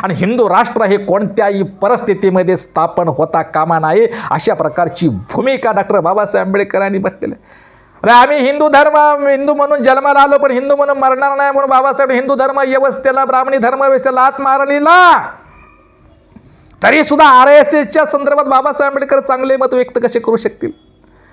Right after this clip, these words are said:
अरे, महात्मा गांधीजीच्या तोंडावर स्पष्टपणे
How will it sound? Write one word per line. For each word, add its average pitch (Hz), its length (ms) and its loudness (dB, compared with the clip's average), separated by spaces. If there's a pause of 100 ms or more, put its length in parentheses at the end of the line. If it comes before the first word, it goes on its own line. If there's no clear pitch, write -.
(320)
अरे, 269 160 4
महात्मा 311 520 2
गांधीजीच्या 320 680 2
तोंडावर 302 800 2
स्पष्टपणे 294 1160 0